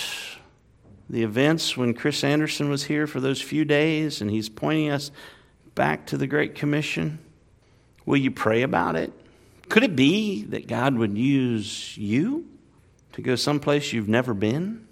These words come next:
And make disciples? Now, in order for people to be sent out, they need to be supported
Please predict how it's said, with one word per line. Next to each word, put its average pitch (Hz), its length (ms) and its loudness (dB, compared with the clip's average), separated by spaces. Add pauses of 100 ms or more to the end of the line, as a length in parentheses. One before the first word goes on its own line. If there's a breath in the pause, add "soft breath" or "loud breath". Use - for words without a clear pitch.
(640)
And 107 100 -4
make 113 240 -2
disciples? 117 640 -6 (1200)
Now, 156 260 10 (420 loud breath)
in 165 180 2
order 226 240 10
for 202 160 0
people 185 380 2
to - 100 -8
be 160 160 4
sent 226 560 4
out, 110 420 0
they 151 120 6
need 170 240 6
to 165 60 8
be 147 200 4
supported 113 1000 8